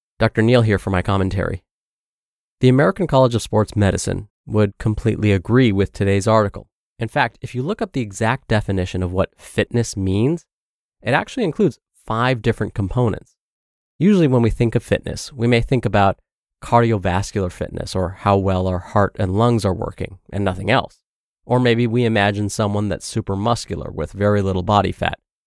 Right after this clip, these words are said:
Well, technically, all of these are components of fitness. Fitness includes cardiovascular health, meaning,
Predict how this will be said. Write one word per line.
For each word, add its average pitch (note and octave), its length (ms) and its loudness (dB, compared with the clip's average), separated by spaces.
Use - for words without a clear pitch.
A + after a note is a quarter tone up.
Well, A#2 100 -2
technically, G2+ 680 -6
all F#3+ 360 4
of G2+ 140 0
these - 460 -8
are A#2 80 2
components F#2+ 560 -2
of G#2+ 120 -4
fitness. - 440 -4
Fitness C#3+ 460 2
includes B2+ 640 2
cardiovascular B2+ 1000 2
health, G2 400 -6
meaning, G#2+ 380 2